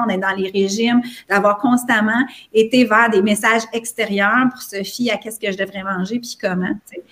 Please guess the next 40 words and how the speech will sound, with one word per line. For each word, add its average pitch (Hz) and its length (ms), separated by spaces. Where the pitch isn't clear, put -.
Fait 220 80
que 220 80
là, 392 100
la 254 120
première 285 280
étape, 262 280
c'est 240 160
de 214 40
les 226 200
amener 240 260
à 220 100
ça, 302 200
puis 226 140
la 214 260
finalité 359 560
de - 40
cette 254 140
étape-là, 254 360
c'est 233 140
de 220 60
dire, 294 180
on 226 100
va 190 120
travailler. 214 540
Je 208 100
l'entends, 262 480
l'objectif 233 460
du 208 140
poids, 208 340
là. - 180
On 180 40
va 214 160
y 247 100
arriver 262 560
au 196 120
poids, 214 340
mais 196 160
si - 260
on 262 120
essaie 285 560